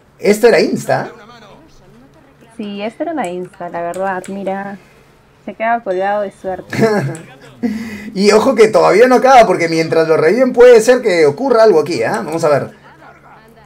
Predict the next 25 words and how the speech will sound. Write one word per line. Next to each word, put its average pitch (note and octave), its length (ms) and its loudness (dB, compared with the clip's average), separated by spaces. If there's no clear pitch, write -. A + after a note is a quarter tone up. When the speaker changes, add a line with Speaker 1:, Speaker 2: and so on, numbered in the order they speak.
Speaker 1:
Tenemos D3+ 320 -2
un F#3 100 0
Smoker, G#3+ 540 2
un G3+ 140 0
Spitter, A3 460 0
la D3 100 0
Spitter E3 200 0
que D#3 100 0
simplemente E3+ 360 0
para D#3+ 140 2
hacer F3 180 2
delay, E3+ 300 2
no, D3 220 -2
lamentablemente D#3+ 640 2
recién D#3 680 -2
sale F3 280 2
el C3+ 120 -2
Charger. F3+ 500 4
Pudo A#3+ 360 6
haber G#3 220 6
sido, A3 320 2
pu-, A#3+ 240 -2
pudo D#4 300 0
haber G#3 180 0
sido D3+ 840 2